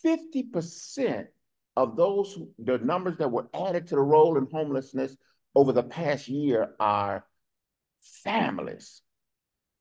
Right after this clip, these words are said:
They, they're fam-, the-, these are families, these are children, uh, parents with children, in other words. Fifty percent of those,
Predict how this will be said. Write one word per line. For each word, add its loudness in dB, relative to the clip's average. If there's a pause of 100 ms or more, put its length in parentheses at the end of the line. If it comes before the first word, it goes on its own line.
(140)
They, -2
they're 4
fam-, -8
the-, -6
these -4
are 4 (240)
families, 0
these -6
are -4
children, -2 (440)
uh, 0
parents -2
with -2
children, -6
in -6
other -2
words. -8 (160)
Fifty 0
percent 0
of 0
those, -2